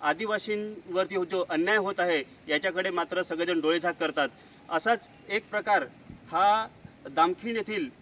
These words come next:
माझ्यासोबत जे आहेत माणक्या सुतार, हे जे इसम बिचारे आहेत, हे रोज मोलमजुरी करून आणि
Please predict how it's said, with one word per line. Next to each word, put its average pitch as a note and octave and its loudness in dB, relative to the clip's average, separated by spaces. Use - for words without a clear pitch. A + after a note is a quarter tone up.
माझ्यासोबत G3 -4
जे G3+ -4
आहेत E3+ 0
माणक्या D#3+ 0
सुतार, F3+ 4
हे G3+ 0
जे A3+ 6
इसम G#3+ -2
बिचारे G3+ 0
आहेत, F#3+ 0
हे A3 0
रोज G3 2
मोलमजुरी G3+ 2
करून A3 2
आणि A3+ 4